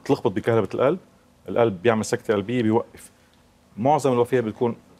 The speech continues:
قبل، قبل ما يوصل المريض على الطوارئ. سو المريض ما في يعمل شيء، بأسرع وقت لازم يا يطلب، يطلب الصبي الأحمر أو حدا من أقربائه أو أصدقائه يوصلوا على أقرب مستشفى،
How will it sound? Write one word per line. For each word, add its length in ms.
قبل، 360
قبل 120
ما 80
يوصل 200
المريض 160
على 80
الطوارئ. 300
سو 240
المريض 220
ما 80
في 120
يعمل 220
شيء، 140
بأسرع 420
وقت 340
لازم 260
يا 100
يطلب، 280
يطلب 200
الصبي 300
الأحمر 380
أو 160
حدا 260
من 280
أقربائه 440
أو 220
أصدقائه 380
يوصلوا 360
على 120
أقرب 200
مستشفى، 480